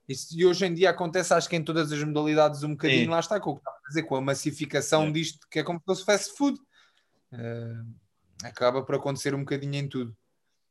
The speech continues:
Speaker 2: Aqui vocês falaram, por exemplo, na dieta, acabam por ter fases distintas, não é? Que é o que tem lógica, não é? Porque se não tiverem a perder peso para um combate, não faz sentido estarem a prejudicar a,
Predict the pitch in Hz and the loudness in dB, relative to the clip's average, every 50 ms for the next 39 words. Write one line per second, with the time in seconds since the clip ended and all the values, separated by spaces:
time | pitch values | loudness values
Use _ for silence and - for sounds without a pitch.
0 | _ _ _ _ _ _ _ _ _ _ _ _ _ _ _ _ _ _ _ _ | _ _ _ _ _ _ _ _ _ _ _ _ _ _ _ _ _ _ _ _
1 | 151 143 139 170 170 175 190 180 180 - - 180 185 185 185 180 - - - - | -4 -2 0 0 0 2 2 2 2 2 0 2 2 2 2 2 -2 -4 -6 -10
2 | - - _ - 160 151 151 156 156 156 160 156 - - - 151 143 143 143 143 | -16 -20 _ -2 2 4 6 6 6 4 2 -2 -4 -6 -4 -2 0 2 2 2
3 | 147 143 135 135 135 143 151 147 151 - 151 151 147 - - _ _ _ _ _ | 2 2 2 4 6 6 6 4 4 0 -2 -2 -2 -6 -10 _ _ _ _ _
4 | - - - 123 123 123 120 - - - 131 123 - - 131 127 127 - - - | -20 -4 2 2 4 4 2 0 -2 -4 -4 -2 2 4 6 6 6 4 -2 -4
5 | - - - 120 127 139 117 101 107 110 104 98 - 104 104 98 - - - 107 | -4 -2 -2 -2 -2 -2 -6 -6 -6 -6 -6 -6 -4 -6 -6 -6 -6 -6 -4 -4
6 | 104 107 107 110 113 107 120 - 90 90 92 95 - - - 107 101 98 - 110 | -2 -2 -2 -2 -2 -4 -8 -12 -12 -14 -14 -14 -14 -16 -12 -10 -10 -8 -6 -6
7 | 104 98 110 110 110 110 107 107 110 107 - - _ _ _ 104 101 - 110 107 | -4 -2 0 0 0 0 0 -2 -4 -6 -8 -14 _ _ _ -14 -10 -8 -4 -4
8 | 107 107 - 110 110 110 - - - 113 110 - 117 117 120 120 117 120 127 123 | -4 -4 -4 -6 -6 -6 -6 -8 -8 -8 -6 -4 0 4 4 4 4 2 -4 -6
9 | - 110 107 - - 120 110 104 - 107 107 104 - _ 95 98 104 101 104 104 | -4 -4 -4 -2 -2 -4 -6 -6 -8 -10 -12 -12 -8 _ -2 -2 0 0 -2 -4
10 | 107 107 - - - - - _ _ - 113 110 - 117 113 101 113 113 107 - | -4 -6 -10 -18 -20 -20 -20 _ _ -6 -6 -6 -6 -10 -10 -4 -4 -4 -2 0
11 | 117 110 110 110 113 113 - - | 2 2 2 2 2 0 0 -2